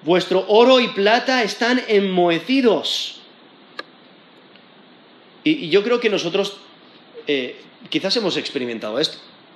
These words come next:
¿no? Nos com-, nos, eh, quizás nuestra madre nos hace nuestra comida favorita, ¿no?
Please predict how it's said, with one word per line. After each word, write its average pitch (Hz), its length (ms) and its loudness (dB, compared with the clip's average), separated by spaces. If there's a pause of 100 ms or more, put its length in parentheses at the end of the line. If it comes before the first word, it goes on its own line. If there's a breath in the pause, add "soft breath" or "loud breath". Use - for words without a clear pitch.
(440)
¿no? 160 160 -2
Nos 160 160 -4
com-, 139 300 -6
nos, 147 460 -4 (500 loud breath)
eh, 123 520 -6 (280)
quizás 175 300 -2
nuestra 170 300 -2
madre 165 300 -2
nos 156 160 -2
hace 190 280 -6
nuestra 151 420 -2
comida 190 360 -6 (200)
favorita, 170 600 0 (680)
¿no? 269 240 2